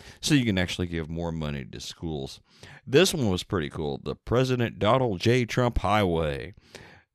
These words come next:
Uh, I think we've talked about this before, but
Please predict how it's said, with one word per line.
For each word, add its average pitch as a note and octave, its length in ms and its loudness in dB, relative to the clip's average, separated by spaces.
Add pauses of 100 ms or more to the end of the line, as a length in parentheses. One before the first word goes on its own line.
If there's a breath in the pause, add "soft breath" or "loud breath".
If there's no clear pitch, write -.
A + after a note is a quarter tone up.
Uh, F2 200 -2
I F2+ 60 0
think D#3 280 0
we've D#3+ 200 4
talked A2+ 400 0
about F2+ 380 -4
this F2+ 180 0
before, E2+ 640 -6
but C#2 260 -4